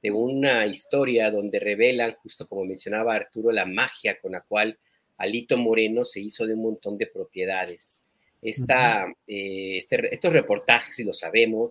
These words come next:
Speaker 1: pues están listos desde hace un tiempo, se dejan ahí a la espera del momento más adecuado y en cualquier redacción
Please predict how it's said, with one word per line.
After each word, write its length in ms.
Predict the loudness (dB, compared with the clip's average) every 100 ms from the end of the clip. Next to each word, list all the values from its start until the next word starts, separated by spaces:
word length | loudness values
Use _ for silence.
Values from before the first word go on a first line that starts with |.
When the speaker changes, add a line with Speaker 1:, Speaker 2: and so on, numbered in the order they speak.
| -6
Speaker 1:
pues 140 | -18
están 280 | -4 -2 -2
listos 400 | -2 -4 -6 -10
desde 200 | -6 -6
hace 260 | -8 -8 -8
un 160 | -6
tiempo, 460 | -4 -6 -4 -6 -4
se 160 | -4
dejan 340 | -6 -6 -6 -6
ahí 360 | -6 -6 -8 _ _ _ _
a 80 | -6
la 80 | -4
espera 340 | -2 0 2
del 120 | 2
momento 360 | 0 -2 -4 -4
más 280 | -4 -4 -6
adecuado 760 | -6 _ 0 2 2 -2 -4
y 140 | -10 -14
en 60 |
cualquier 340 | -14 -4 2 4
redacción 640 | 2 0 -4 0 0 -2